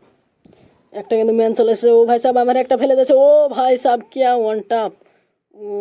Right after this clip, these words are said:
রে ভাই রে, একবারে দিয়েছে, লাল মেরেছে একবারে। তো চলো গাইস, আমরা পারে কিনা দেখা যাক। তো দেখতে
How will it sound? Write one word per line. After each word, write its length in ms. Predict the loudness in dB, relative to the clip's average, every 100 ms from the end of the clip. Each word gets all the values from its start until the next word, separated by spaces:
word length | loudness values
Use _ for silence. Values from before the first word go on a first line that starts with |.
| -8 -6
রে 120 | -6 -6 -6
ভাই 260 | -6 -4 -6 -8 -8
রে, 120 | -6 -8 -10 -18 -12
একবারে 280 | -10 -6 -8 -6
দিয়েছে, 340 | -6 -6 -8 -10 -10
লাল 220 | -10 -10 -10
মেরেছে 320 | -8 -10 -10 -14
একবারে। 300 | -12 -14 -16 -18 -20 _ _ _
তো 60 | -20 -10
চলো 140 | -6 -4
গাইস, 220 | -4 -6 -18 -20 _ _
আমরা 180 | -14 -14 -14 -12
পারে 200 | -10 -10
কিনা 160 | -12 -10 -10
দেখা 160 | -10 -10
যাক। 140 | -10 -12 _ _ _ _ _ _ _ _ _ _ _ _ _ _ _ _
তো 60 | -18
দেখতে 220 | -18 -12